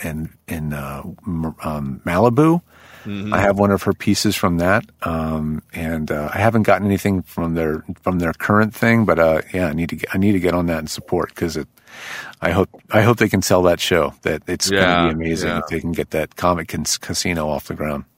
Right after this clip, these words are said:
Speaker 2: That's gonna be great. And, uh, yeah, she, if you own a Miranda Parkin in the future, you're gonna be able to put that in the bank, I think.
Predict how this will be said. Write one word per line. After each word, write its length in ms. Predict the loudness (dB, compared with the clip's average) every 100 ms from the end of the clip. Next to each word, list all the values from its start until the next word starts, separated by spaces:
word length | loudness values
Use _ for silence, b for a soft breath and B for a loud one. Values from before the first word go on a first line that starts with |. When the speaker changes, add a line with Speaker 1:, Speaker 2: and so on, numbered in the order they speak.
| _
Speaker 2:
That's 140 | -18 -14
gonna 160 | -10
be 120 | -10 -8
great. 340 | -6 -6 -6
And, 160 | -12 -10
uh, 120 | -8
yeah, 180 | -6 -8
she, 160 | -6 -8
if 140 | -4
you 120 | -4
own 160 | -2 -2
a 60 |
Miranda 400 | -2 0 -2 -2
Parkin 380 | -2 -2 -2 -4
in 80 | -10
the 100 | -12
future, 400 | -10 -12 -10 -12
you're 160 | -10 -10
gonna 140 | -10
be 80 | -10
able 100 | -12
to 80 | -12
put 200 | -16 -14
that 100 | -16
in 60 |
the 80 | -16
bank, 320 | -18 -16 -16 -18
I 60 |
think. 340 | -18 -20 -20